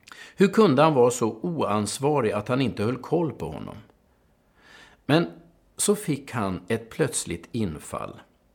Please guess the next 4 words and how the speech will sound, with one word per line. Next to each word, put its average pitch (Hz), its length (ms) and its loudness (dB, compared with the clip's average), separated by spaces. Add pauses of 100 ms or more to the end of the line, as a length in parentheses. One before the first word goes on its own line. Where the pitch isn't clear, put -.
(140)
eller 117 200 4
en 120 120 4
stark 92 460 -2 (280)
ingivelse. 98 960 -4